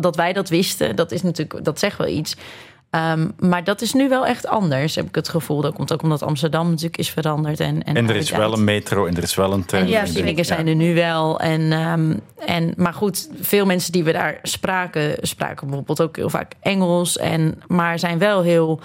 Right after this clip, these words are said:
Speaker 1: eh, lovend over de buurt. Iedereen staat voor elkaar klaar. Je kan, eh, je kan er van alles doen. Ja,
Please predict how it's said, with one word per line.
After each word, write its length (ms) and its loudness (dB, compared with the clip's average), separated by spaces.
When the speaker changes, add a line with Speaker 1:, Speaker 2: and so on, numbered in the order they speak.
Speaker 1:
eh, 400 0
lovend 640 2
over 420 0
de 80 -4
buurt. 320 2
Iedereen 340 0
staat 240 -4
voor 100 -4
elkaar 240 -4
klaar. 640 0
Je 160 0
kan, 400 0
eh, 440 0
je 140 0
kan 160 -2
er 60 2
van 120 -2
alles 280 0
doen. 420 4
Ja, 320 2